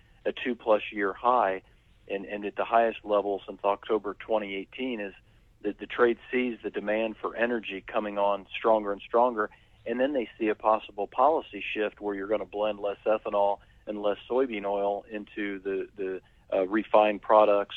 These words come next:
for the green energy mandates. And that's, I think, why the market and the funds in particular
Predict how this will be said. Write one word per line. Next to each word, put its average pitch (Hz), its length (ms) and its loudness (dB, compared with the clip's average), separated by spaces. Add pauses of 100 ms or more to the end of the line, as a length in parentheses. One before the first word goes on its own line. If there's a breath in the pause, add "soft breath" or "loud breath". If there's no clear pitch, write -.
for 98 320 2 (100)
the 101 60 -4
green 104 280 -2
energy 101 380 -4
mandates. 104 640 0 (520)
And 110 320 -2
that's, 139 300 4
I 104 100 0
think, 104 300 -4
why 101 440 6 (100)
the 98 100 -2
market 101 500 0
and 95 80 -6
the 90 80 -8
funds 104 380 -2
in 95 80 -8
particular 98 580 -4